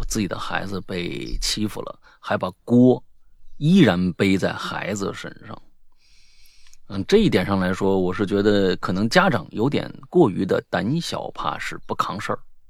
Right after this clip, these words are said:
啊，啊，不扛事儿的家长，那我觉得连自己的孩子都不肯保护的家长，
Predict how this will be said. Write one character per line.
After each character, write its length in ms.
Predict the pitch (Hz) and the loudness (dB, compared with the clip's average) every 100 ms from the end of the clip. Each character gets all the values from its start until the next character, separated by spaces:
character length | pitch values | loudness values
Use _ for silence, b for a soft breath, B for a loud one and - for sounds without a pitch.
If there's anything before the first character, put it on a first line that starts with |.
| - - | -20 -14
啊， 280 | 98 - - _ b b b b b | -12 -12 -14 _ b b b b b
啊， 180 | - 151 151 - - _ _ - | -20 -16 -16 -20 -20 _ _ -10
不 80 | 170 | -2
扛 240 | - - | -2 0
事 120 | 147 202 | 2 4
儿 80 | |
的 100 | 98 | 4
家 180 | 92 - | 0 -6
长， 220 | - 62 58 - - - - - - | -6 -8 -12 -16 -14 -14 -14 -14 -16
那 480 | - 98 82 - - 113 98 | -12 -8 -8 -8 -14 -18 -14
我 180 | 82 67 | -12 -12
觉 220 | - - | -14 -16
得 320 | - 50 50 50 | -12 -10 -10 2
连 180 | 110 | 4
自 100 | 160 | 6
己 60 | 240 | 6
的 100 | - | 4
孩 320 | - - 90 | 2 6 6
子 80 | 226 | 10
都 100 | 240 | 10
不 140 | 139 | 8
肯 160 | - 117 | 6 2
保 160 | 92 87 | 2 0
护 180 | 92 | -2
的 80 | 90 | -4
家 220 | 87 90 | -2 -2
长， 240 | 90 64 | -2 -4